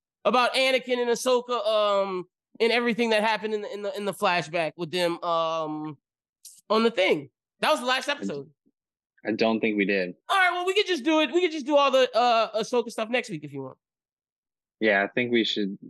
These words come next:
Speaker 2: check back and, and then see about that, because by the time we get there, we'll get pretty closed off on that arc. But I mean, like, you know, the episode with Anakin and Ahsoka was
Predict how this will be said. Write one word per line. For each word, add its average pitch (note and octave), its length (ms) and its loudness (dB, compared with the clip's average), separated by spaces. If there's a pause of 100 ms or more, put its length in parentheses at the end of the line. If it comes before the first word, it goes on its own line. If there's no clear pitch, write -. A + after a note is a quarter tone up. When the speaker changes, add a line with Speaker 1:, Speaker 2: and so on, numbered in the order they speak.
(260)
Speaker 2:
check A2 220 0
back G2 220 2
and, F#2+ 220 -8
and G2 120 -10
then F#2+ 180 -6
see F#2+ 380 0
about F#2+ 320 -2
that, F2+ 280 -2
because F2+ 400 -6 (280)
by G2 140 0
the F#2+ 80 -6
time G#2 180 -2
we G2+ 80 -2
get G2 180 -2
there, F#2+ 280 0
we'll F#2 160 -6
get F2+ 200 -4 (560)
pretty G2 260 2 (220)
closed G2+ 340 0
off F#2 200 2
on F#2 80 -6
that F2 140 -10
arc. F2+ 300 -4
But F#2+ 100 0
I F#2+ 40 0
mean, F#2+ 200 -2
like, F#2 260 -8 (960)
you G2+ 180 0
know, F#2 80 -2 (200)
the A2+ 160 0
episode A2 420 2
with G#2 160 0
Anakin G#2 640 -4
and F#2+ 80 -4
Ahsoka G2 420 0
was F#2+ 200 -4